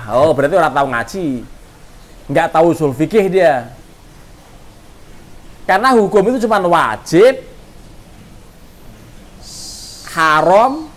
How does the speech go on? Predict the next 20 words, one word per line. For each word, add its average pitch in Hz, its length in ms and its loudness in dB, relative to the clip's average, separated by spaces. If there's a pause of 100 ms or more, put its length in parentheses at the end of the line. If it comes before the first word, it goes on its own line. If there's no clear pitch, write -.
mubah, 180 760 0
makruh, 175 600 -2 (400)
dan 143 160 2
sunnah, 170 400 0
kan 190 160 0
begitu. 190 320 2 (1120)
Nanti 139 240 -6
urutannya 170 460 0
bisa 139 260 0
dibalik-balik, 135 640 -2
tapi 160 240 -2
wajib, 170 800 0
sunnah, 175 680 -2
ya 104 240 -6
boleh 135 240 -2
juga 175 280 2
langsung 151 240 -2 (400)
wajib, 156 640 0
sunnah, 160 560 -4
makruh, 165 580 -2